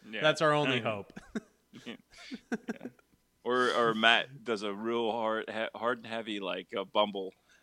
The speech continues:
Speaker 1: uh, uh, uh, push, uh, uh, a Tinder and Bum-, Bumble internet dating push in the next two weeks
Speaker 2: Yeah,
Speaker 1: to get
Speaker 2: you know
Speaker 1: some
Speaker 2: what? I need to s-, tell a story that I think is interesting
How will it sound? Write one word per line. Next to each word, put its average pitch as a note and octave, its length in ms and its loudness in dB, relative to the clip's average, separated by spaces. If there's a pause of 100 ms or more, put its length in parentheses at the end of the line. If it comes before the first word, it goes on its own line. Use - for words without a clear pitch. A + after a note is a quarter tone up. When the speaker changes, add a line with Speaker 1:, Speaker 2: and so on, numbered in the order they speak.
(380)
Speaker 1:
uh, G#1 320 -2 (440)
uh, G#1+ 140 -4 (160)
uh, D2+ 100 -4 (120)
push, A#2+ 260 -2 (340)
uh, F#2+ 220 0 (340)
uh, E2+ 360 0
a A2+ 80 -4
Tinder C#3 420 2
and A2 160 0
Bum-, G2+ 280 0
Bumble G#2+ 480 2 (480)
internet A2 420 4
dating G#2 460 2 (340)
push G#2 360 -2
in A2 60 -6
the F#2+ 80 -4
next F#2+ 280 -6
two G2 120 -4
weeks F2+ 220 -2
Speaker 2:
Yeah, C3+ 140 6
Speaker 1:
to A#2+ 40 4
get G2+ 60 4
Speaker 2:
you A#2+ 80 0
know C#3 60 2
Speaker 1:
some E3 180 2
Speaker 2:
what? - 120 -16 (360)
I D3+ 180 2
need G3 240 -2
to E3+ 60 -4
s-, D3 100 -2
tell C#3+ 300 -2
a C3 80 -4
story A#2+ 420 -4
that G2+ 160 -8
I C3 220 0
think C3 280 -8
is G2+ 140 -8
interesting F2+ 680 -12